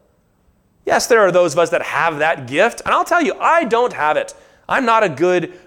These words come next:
personal evangelist. This is easy for me. You know, talking to somebody in a, in a counseling situation, I can handle that.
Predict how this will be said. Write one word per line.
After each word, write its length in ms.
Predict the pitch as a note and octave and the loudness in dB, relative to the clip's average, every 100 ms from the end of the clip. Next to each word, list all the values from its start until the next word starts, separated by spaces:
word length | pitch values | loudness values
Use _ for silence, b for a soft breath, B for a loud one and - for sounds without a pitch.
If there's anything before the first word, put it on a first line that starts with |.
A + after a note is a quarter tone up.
| B | B
personal 480 | - G3+ G3+ F3+ D#3+ | -2 -2 0 -2 0
evangelist. 640 | C#3+ C#3 C3+ A#2 F#2+ - C#3 | 0 -2 -4 -8 -10 -10 -2
This 240 | C#4+ D4 | 0 2
is 180 | F#3 C#3 | 0 0
easy 300 | G3 D#3 A#2 | -2 -4 -8
for 160 | - G#2+ | -12 -12
me. 300 | B2+ F#2+ _ _ _ _ _ _ _ _ _ _ _ _ _ - | -10 -12 _ _ _ _ _ _ _ _ _ _ _ _ _ -8
You 80 | |
know, 80 | C#3 | -6
talking 440 | C3+ G3+ A#3 B3 G3+ | -2 0 0 -2 -4
to 60 | |
somebody 520 | - F#3 F3 E3+ E3 | 0 -2 2 2 2
in 80 | D3+ | 0
a, 80 | C3+ | -2
in 100 | C3+ | -4
a 60 | B2 | -6
counseling 480 | F3 F#3 - F3+ | -2 -4 -4 -8
situation, 580 | E3 D#3+ E3+ E3+ E3+ E3+ | -8 -6 -2 -2 -2 -6
I 60 | A#2+ | -8
can 140 | A2+ | -10
handle 260 | G#2+ A2+ G#2+ | -12 -12 -6
that. 440 | D3 F3 F3+ - | -2 0 -2 -4